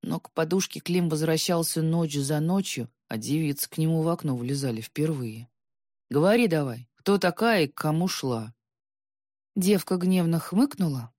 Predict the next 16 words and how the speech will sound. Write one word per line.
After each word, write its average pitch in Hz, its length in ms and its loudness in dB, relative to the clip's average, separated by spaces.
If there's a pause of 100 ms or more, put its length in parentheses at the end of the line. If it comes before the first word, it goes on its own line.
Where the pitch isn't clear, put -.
поджала 160 440 0
губы 156 500 0 (220)
и 180 80 2
отвернулась. 135 840 -2 (960)
"Пока 165 280 -2
не 180 140 2
расскажешь, 190 640 2
не 170 140 2
выпущу", 120 680 -4 (320)
предупредил 139 640 -4
Клим. 120 420 -8 (1000)
Она 220 240 4
прожгла 208 420 4
его 196 240 4
пылающим 196 580 2
взором, 175 540 2